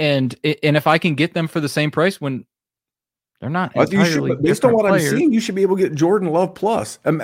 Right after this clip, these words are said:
Speaker 2: so we're
Speaker 1: Oh,
Speaker 2: doing a
Speaker 1: oh,
Speaker 2: startup.
Speaker 1: yeah, uh, Jordan. I, I'm, I would guarantee you can get Jordan with a juicy plus.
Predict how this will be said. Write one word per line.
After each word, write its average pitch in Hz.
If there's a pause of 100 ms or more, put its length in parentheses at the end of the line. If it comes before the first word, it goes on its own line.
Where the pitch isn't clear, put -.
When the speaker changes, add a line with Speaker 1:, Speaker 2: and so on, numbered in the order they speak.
Speaker 2:
so 175
we're 214
Speaker 1:
Oh, 254
Speaker 2:
doing 226
a -
Speaker 1:
oh, 170
Speaker 2:
startup. 139
Speaker 1:
yeah, 156
uh, 143
Jordan. 165
I, 170
I'm, 240 (120)
I 208
would 120
guarantee 156
you 214
can 147
get 135
Jordan 143 (160)
with 139
a 101 (100)
juicy -
plus. -